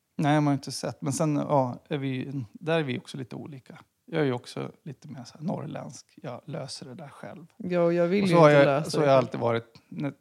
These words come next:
Speaker 1: även när min pappa gick bort också. Liksom. Det var ju
Speaker 2: Ja, för det jag har tänkt på att jag <clears throat> undrar om jag verkligen var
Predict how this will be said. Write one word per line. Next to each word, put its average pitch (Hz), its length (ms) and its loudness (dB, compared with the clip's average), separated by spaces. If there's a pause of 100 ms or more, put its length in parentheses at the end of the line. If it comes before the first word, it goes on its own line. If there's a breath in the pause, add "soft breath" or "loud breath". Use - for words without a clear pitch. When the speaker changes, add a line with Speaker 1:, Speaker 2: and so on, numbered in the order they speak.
(140)
Speaker 1:
även 127 240 -4
när 123 60 -4
min 120 460 -4
pappa - 300 -8
gick 131 120 -8
bort - 200 -12
också. - 320 -10
Liksom. 139 320 -14
Det 131 160 -6
var 127 200 -10
ju 127 180 -12 (380)
Speaker 2:
Ja, 202 220 2
för 196 100 -4
det 190 100 0
jag 226 200 6
har 294 80 2
tänkt 180 280 -4
på 151 80 -2
att 151 180 0
jag 147 260 4
<clears throat> - 0 -
undrar 143 340 -2
om 143 160 -6
jag 226 320 0
verkligen 156 440 -6
var 139 320 -4